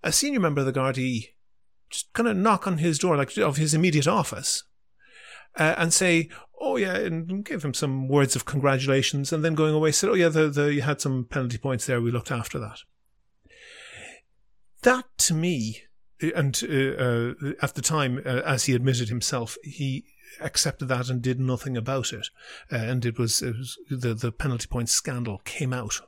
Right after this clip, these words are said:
later. But that, to me, speaks to a very insidious behaviour of soft corruption.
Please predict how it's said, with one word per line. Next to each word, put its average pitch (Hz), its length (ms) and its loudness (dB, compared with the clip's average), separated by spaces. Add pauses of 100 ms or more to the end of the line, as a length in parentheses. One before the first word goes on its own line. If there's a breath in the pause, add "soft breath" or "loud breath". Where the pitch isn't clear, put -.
(100)
later. 139 460 -2 (1000 soft breath)
But 240 160 -6
that, 262 240 -4
to - 100 2
me, 135 400 0 (560)
speaks - 600 0 (420)
to 123 480 0 (680)
a 165 160 0
very 156 880 0 (200)
insidious 135 1040 0
behaviour 135 960 0 (520 loud breath)
of 143 160 2
soft - 680 0
corruption. 120 640 -2